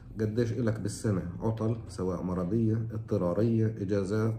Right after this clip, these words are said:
أعياد، مناسبات قومية ودينية. كل أنواع الإجازات لازم يكون منصوص عليها في العقد، وبينكتب فيه هل أنت تتمتع بخدمات الضمان الاجتماعي، في إجازات أمومة ولا لا للسيدات، في إجازات مرضية ولا لا، في تأمين صحي ولا لا،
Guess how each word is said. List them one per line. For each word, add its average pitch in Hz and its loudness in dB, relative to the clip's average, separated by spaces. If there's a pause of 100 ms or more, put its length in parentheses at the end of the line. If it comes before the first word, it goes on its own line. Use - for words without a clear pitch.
(100)
أعياد، 98 0
مناسبات 98 -2
قومية 104 2
ودينية. 104 2
كل 120 -2
أنواع 110 4
الإجازات 107 0
لازم 113 4
يكون 110 2
منصوص 98 -2
عليها 101 0
في 85 -4
العقد، 127 -2 (340)
وبينكتب 123 2
فيه 113 2
هل 123 4
أنت 113 2 (360)
تتمتع 110 2
بخدمات 104 0
الضمان 98 0
الاجتماعي، 107 0 (400)
في 107 -2
إجازات 104 2
أمومة 104 2
ولا 98 2
لا 98 -2
للسيدات، 92 -2 (200)
في 98 0
إجازات 101 0
مرضية 101 2
ولا 98 2
لا، - -4
في 113 0
تأمين 104 0
صحي 104 -4
ولا 90 0
لا، 98 -4